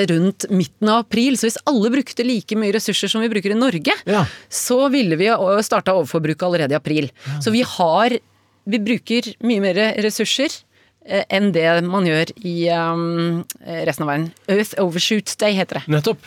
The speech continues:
Speaker 2: Ok, så, eh, men så dette med nullvekst er ikke noe, det, nettopp, ja.
Speaker 1: Så ikke sant, det man prøver å gjøre er å få ned sånn at vi klarer, vi, vi kan ikke bruke mer enn det kloden selv klarer å reprodusere på en måte. Så,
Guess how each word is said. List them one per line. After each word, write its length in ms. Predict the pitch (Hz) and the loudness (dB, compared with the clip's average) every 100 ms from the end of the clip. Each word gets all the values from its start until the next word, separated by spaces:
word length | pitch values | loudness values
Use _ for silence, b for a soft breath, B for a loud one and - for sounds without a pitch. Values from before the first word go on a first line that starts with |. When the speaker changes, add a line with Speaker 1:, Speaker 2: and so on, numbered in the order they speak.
| - _ _ _ _ _ | -20 _ _ _ _ _
Speaker 2:
Ok, 320 | - 180 175 131 | -6 -2 0 0
så, 220 | 170 185 | 2 0
eh, 260 | 117 156 156 | 2 2 4
men 220 | 190 196 | 2 2
så 80 | 196 | 0
dette 240 | 165 143 | 0 2
med 160 | 147 131 | 2 2
nullvekst 400 | 120 160 143 - | 2 0 -2 -4
er 240 | 123 123 | -2 0
ikke 160 | 131 185 | -2 0
noe, 380 | 190 165 107 101 | 0 0 -2 -4
det, 320 | 131 143 123 113 | -2 0 0 0
nettopp, 380 | 143 147 123 | 0 0 -4
ja. 20 | 85 _ _ _ _ b | -6 _ _ _ _ b
Speaker 1:
Så 160 | 143 262 | -8 -4
ikke 140 | 247 247 | 0 0
sant, 160 | 240 | 0
det 80 | 220 | 0
man 140 | 226 240 | 0 0
prøver 240 | 240 170 202 | 0 2 2
å 60 | |
gjøre 160 | 196 214 | 2 2
er 80 | 208 | 2
å 60 | 208 | 0
få 200 | - 214 160 151 | 0 0 2 2
ned 320 | 170 185 175 156 B B | 2 0 -2 -10 B B
sånn 160 | - 190 | -6 -4
at 140 | 175 | -2
vi 60 | 202 | -4
klarer, 380 | 220 175 151 156 156 135 | -2 0 0 -4 -6 -8
vi, 100 | 175 | -6
vi 80 | 185 | -6
kan 160 | 202 208 | -4 -2
ikke 140 | 208 | 0
bruke 240 | 202 196 202 | 0 0 2
mer 380 | 185 156 180 202 | 2 2 2 2
enn 140 | 196 | 0
det 60 | 175 | 0
kloden 380 | - 185 156 165 | -2 -2 0 -2
selv 160 | 175 160 | -2 -6
klarer 320 | - 160 156 160 | -4 -4 -2 0
å 60 | 165 | 0
reprodusere 560 | 143 175 160 151 156 | 0 -4 -4 -2 -4
på 140 | 135 170 | -4 -4
en 80 | 156 | -4
måte. 220 | 151 233 | -4 -4
Så, 400 | - 202 196 196 | 0 2 2 2